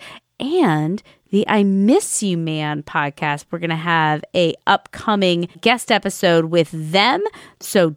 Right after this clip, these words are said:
definitely check them out as well.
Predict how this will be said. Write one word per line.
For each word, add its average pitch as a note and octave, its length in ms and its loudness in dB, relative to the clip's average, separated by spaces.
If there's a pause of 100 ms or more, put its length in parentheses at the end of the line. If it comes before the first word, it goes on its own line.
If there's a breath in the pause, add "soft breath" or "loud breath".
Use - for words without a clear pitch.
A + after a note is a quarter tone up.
definitely F#3 640 -2
check - 480 -2
them F#3 460 0
out D#3+ 320 2
as E3+ 240 -2
well. E3 680 -2